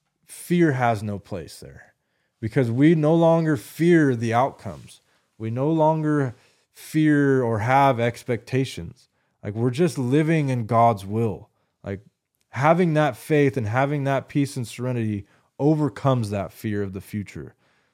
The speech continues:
Like, I don't, I don't even care what happens. Like, I know that whatever happens is supposed to happen,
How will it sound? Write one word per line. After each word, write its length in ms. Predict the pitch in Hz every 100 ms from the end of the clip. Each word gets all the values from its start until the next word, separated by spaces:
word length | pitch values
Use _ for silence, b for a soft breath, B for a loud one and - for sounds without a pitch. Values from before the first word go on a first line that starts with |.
| _ _ _ -
Like, 160 | 110 -
I 120 | 180
don't, 240 | 226 208 _ _ _ _ _ _
I 40 | 196
don't 120 | 240
even 160 | 247 170
care 480 | 165 202 196 110 - _ _
what 180 | 123 117
happens. 480 | 123 104 101 90 104
Like, 140 | 104
I 160 | 135 190
know 520 | 185 185 180 165 - b b b _ -
that 160 | 127
whatever 320 | 123 135 185 165
happens 500 | 151 151 151 135 120
is 120 | -
supposed 460 | 120 - 123 113
to 80 | 110
happen, 520 | 98 101 92 98 92